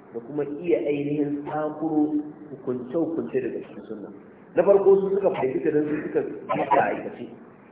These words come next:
Hakikan, kuma su suka fara aiki da ita. Sannan, wasu jilalan,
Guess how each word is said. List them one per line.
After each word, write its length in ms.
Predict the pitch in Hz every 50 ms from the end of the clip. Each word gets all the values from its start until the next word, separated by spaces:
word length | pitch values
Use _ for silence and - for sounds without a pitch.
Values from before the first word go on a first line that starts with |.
| - - - - - - - - - - - - - - - - - - - - - - - - - - - - - - - - -
Hakikan, 540 | - - - - - - 208 196 214 185 - - - - - - - -
kuma 140 | 156 175 185 185
su 100 | 202 202
suka 160 | - - 196 170
fara 240 | - 175 175 170 -
aiki 240 | 151 156 - - 151
da 100 | - 110
ita. 200 | 110 - 117 113 - - - - - - - - - - - - - - - - - - - - - - - - - - - - - - -
Sannan, 380 | 175 185 202 190 180 175 175 175 - - - - - - - - -
wasu 240 | - - 165 160 170 151
jilalan, 400 | 151 180 175 190 190 175 143